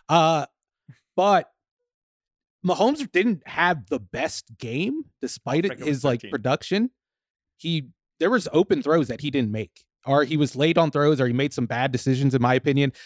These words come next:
Speaker 1: Like, and I'm saying relatively speaking, like, it's Patrick Mahomes. He has a higher standard than most quarterbacks. But I,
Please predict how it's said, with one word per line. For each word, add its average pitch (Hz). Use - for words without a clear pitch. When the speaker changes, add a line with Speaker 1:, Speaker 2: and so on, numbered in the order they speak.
Speaker 1:
Like, 156
and 147
I'm 143
saying 135
relatively 113
speaking, 95
like, 101
it's -
Patrick 117
Mahomes. 104
He 120
has 113
a 107
higher 110
standard 101
than 95
most 101
quarterbacks. 113
But 185
I, 170